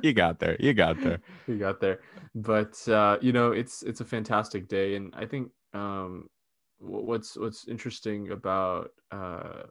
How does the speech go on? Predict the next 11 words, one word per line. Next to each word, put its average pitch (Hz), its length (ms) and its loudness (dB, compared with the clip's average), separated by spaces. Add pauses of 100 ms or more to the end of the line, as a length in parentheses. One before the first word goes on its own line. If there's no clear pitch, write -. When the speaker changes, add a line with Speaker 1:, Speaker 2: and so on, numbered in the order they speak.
(160)
Speaker 2:
why 101 240 2
we 95 260 -4
moved 113 280 -2
this - 360 -4
show - 400 0
up 107 200 4
also 110 340 0
was 92 220 -6
'cause, 92 380 -6
you 104 80 -10
know, 95 240 -4